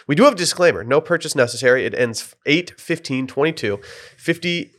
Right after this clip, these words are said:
U S and D C. Twenty-one and over only. Void where prohibited. For rules, visit Vizzy hard seltzer dot com slash pass the vibes.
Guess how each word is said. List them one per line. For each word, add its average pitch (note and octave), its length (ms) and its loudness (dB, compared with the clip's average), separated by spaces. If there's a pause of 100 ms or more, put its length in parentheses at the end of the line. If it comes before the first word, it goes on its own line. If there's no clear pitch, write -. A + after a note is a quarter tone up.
(180)
U D#3 320 2
S C#3+ 220 4
and C#3 320 0
D D3 180 -4
C. C3 480 -6 (280)
Twenty-one D#3+ 640 0
and C#3+ 180 -8
over B2+ 380 -4
only. D#3 480 -4
Void B2+ 320 2
where F3 140 4
prohibited. A2+ 520 -2 (260)
For C3+ 140 -8
rules, G3 320 6
visit C3+ 260 -2
Vizzy D#3+ 260 -2
hard D#3 240 2
seltzer C#3+ 300 0
dot A#2 400 0
com B2+ 320 0
slash A2 400 0
pass B2 300 -2
the A2+ 100 -12
vibes. C3+ 460 4